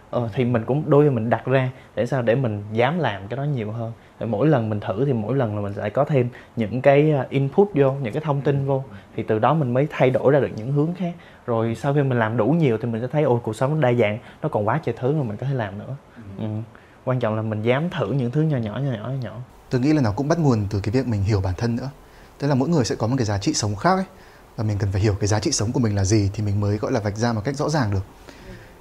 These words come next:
Speaker 2: Chứ không phải là cứ giàu có là phải đồ hiệu xe sang hay là nhà biệt thự gì đấy. Có thể đối với mình cái cuộc sống giàu có của mình nó lại rất là khác.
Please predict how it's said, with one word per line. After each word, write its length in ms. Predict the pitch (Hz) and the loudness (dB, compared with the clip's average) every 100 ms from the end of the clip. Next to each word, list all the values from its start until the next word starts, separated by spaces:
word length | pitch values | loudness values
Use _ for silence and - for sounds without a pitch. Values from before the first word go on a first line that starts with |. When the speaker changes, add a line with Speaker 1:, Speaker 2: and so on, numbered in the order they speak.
| - | -4
Speaker 2:
Chứ 320 | 160 151 147 | 2 2 2
không 160 | 147 | 0
phải 140 | 143 113 | 0 2
là 140 | 101 95 | 0 -2
cứ 400 | 135 151 160 156 | 0 2 4 2
giàu 180 | 113 110 101 | 2 0 0
có 160 | 104 | 0
là 80 | 139 | 0
phải 180 | 143 101 101 120 | -2 -2 -4 -2
đồ 120 | 120 | 2
hiệu 220 | 107 131 117 | 4 4 4
xe 180 | 143 139 | 2 4
sang 400 | 147 143 139 139 | 6 6 6 4
hay 100 | 135 | 4
là 100 | 120 | 2
nhà 220 | 107 107 | 2 2
biệt 200 | 113 110 | 2 2
thự 200 | 160 127 | 2 2
gì 100 | 131 | 0
đấy. 160 | 107 107 - - | -2 -4 -10 -12
Có 80 | - | 0
thể 100 | 151 | 4
đối 80 | 131 | 4
với 100 | 113 | 6
mình 220 | 139 139 | 4 4
cái 80 | 110 | 2
cuộc 100 | 135 | -4
sống 140 | 127 110 | -4 -2
giàu 100 | 135 | -2
có 160 | 101 110 | 0 -2
của 60 | |
mình 140 | 123 101 | -2 0
nó 80 | 104 | -2
lại 100 | 127 | 0
rất 100 | 160 | 0
là 60 | |
khác. 200 | 117 143 | 2 0